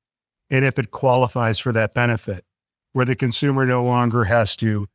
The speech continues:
submit a claim, save their receipts. It just happens real time within our network.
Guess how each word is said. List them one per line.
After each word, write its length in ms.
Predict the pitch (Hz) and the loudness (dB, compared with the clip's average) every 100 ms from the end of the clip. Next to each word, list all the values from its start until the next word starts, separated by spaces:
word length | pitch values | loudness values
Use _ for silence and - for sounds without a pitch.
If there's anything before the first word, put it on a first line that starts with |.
| _ _ _ _ _ | _ _ _ _ _
submit 360 | - - 101 90 | -4 -2 0 -2
a 40 | |
claim, 640 | 90 - 147 147 143 143 143 _ _ _ _ _ _ - | -4 -2 0 0 -2 -4 -10 _ _ _ _ _ _ -10
save 340 | - 127 110 | -2 0 0
their 140 | 98 95 | 0 0
receipts. 800 | 98 - - 147 139 - - - _ _ - | -2 -2 -2 -2 -4 -8 -10 -12 _ _ -2
It 160 | 135 | -2
just 300 | 120 139 151 - | 0 0 -2 -4
happens 680 | - 127 131 139 117 117 - | -4 -2 -2 -2 -2 -2 -6
real 360 | - 107 123 131 | -6 -2 0 0
time 540 | - 123 107 117 156 - _ _ _ _ _ _ - | 0 0 0 0 -4 -8 _ _ _ _ _ _ -8
within 420 | 131 123 123 117 | -2 0 2 2
our 140 | 110 | 2
network. 480 | 101 92 - - _ | 0 -2 -8 -20 _